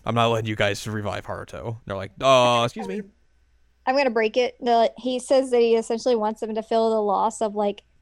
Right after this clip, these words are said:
Speaker 2: losing somebody forever
Speaker 1: Mm-hmm.
Speaker 2: that you care about. And they're like, "Um, how about no?"
Speaker 1: And then Sachika, like, starts turning into, like, her old self, or what
Speaker 2: Mm-hmm.
Speaker 1: the, the doc thinks is,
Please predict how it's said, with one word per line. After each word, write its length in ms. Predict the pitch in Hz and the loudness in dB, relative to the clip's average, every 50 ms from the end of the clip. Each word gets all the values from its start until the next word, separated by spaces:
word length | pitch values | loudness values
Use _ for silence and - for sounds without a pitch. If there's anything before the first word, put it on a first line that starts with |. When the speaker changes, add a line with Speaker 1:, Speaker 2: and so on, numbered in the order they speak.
| _ _ - | _ _ -6
Speaker 2:
losing 440 | 240 240 285 294 277 262 269 269 254 | -2 0 2 2 2 2 2 2 2
somebody 340 | 254 - 262 240 247 233 240 | 2 0 0 2 2 2 0
forever 500 | 240 233 220 208 208 208 202 - 175 165 | 2 0 2 2 2 0 0 -2 -6 -6
Speaker 1:
Mm-hmm. 220 | 127 120 104 104 117 - _ _ _ _ _ _ _ _ _ _ _ _ _ _ _ _ _ | -6 -6 -6 -8 -10 -14 _ _ _ _ _ _ _ _ _ _ _ _ _ _ _ _ _
Speaker 2:
that 60 | - 220 | 0 0
you 120 | 214 214 | 0 0
care 240 | 214 - 214 202 202 | 0 0 0 0 0
about. 300 | 196 202 196 185 110 - | 0 0 -2 -2 -2 -4
And 220 | 208 208 202 202 208 | -6 -6 -8 -6 -4
they're 80 | 233 233 | 0 2
like, 200 | 240 240 233 - | 2 0 0 -2
"Um, 400 | 277 302 339 381 392 392 392 370 _ _ _ - _ _ _ _ _ _ _ _ _ _ _ _ _ _ _ _ _ _ - | -4 -2 -2 -4 -6 -6 -10 -12 _ _ _ -20 _ _ _ _ _ _ _ _ _ _ _ _ _ _ _ _ _ _ -14
how 120 | 240 269 330 | -12 -12 -10
about 220 | - 539 508 - | -8 -8 -8 -6
no?" 480 | 277 233 202 190 220 233 269 294 330 - _ _ _ _ _ _ _ _ _ _ _ _ _ _ _ _ _ _ _ _ _ _ _ _ _ _ _ _ _ _ - | -6 -4 -4 -4 -4 -4 -4 -6 -8 -12 _ _ _ _ _ _ _ _ _ _ _ _ _ _ _ _ _ _ _ _ _ _ _ _ _ _ _ _ _ _ -10
Speaker 1:
And 120 | 107 107 | -8 -6
then 120 | 113 120 120 | -4 -4 -4
Sachika, 500 | - - 120 123 123 - 131 127 110 110 | -2 -2 -2 -2 -2 -2 -2 -2 0 0
like, 220 | 107 107 104 101 | 0 -2 -4 -6
starts 260 | - - 107 104 - - | -6 -6 -6 -6 -6 -6
turning 320 | - - 107 107 110 107 | -6 -6 -4 -4 -4 -4
into, 220 | 110 110 - 117 | -6 -6 -6 -4
like, 300 | 104 101 98 98 - - - _ _ _ _ _ _ _ _ - - | -4 -4 -4 -6 -8 -12 -18 _ _ _ _ _ _ _ _ -20 -16
her 240 | - 113 107 85 - | -10 -10 -10 -8 -6
old 280 | 107 101 98 117 127 - | -8 -6 -6 -6 -8 -6
self, 640 | - - 156 170 202 226 208 - - - - - _ _ _ _ _ | -6 -4 -4 -4 -4 -6 -8 -10 -16 -20 -20 -20 _ _ _ _ _
or 100 | - 104 | -12 -10
what 180 | 101 104 98 98 _ | -8 -8 -10 -8 _
Speaker 2:
Mm-hmm. 340 | 247 226 214 220 214 214 208 220 - - - | -6 -4 -4 -4 -6 -8 -12 -18 -20 -16 -10
Speaker 1:
the, 280 | - 107 101 98 95 95 | -8 -6 -6 -6 -8 -10
the 100 | - 101 | -12 -10
doc 320 | 95 98 92 95 104 - - | -8 -8 -8 -8 -10 -12 -12
thinks 280 | - 104 104 110 - | -12 -12 -10 -6 -4
is, 240 | 117 110 110 113 | -2 -2 -2 -2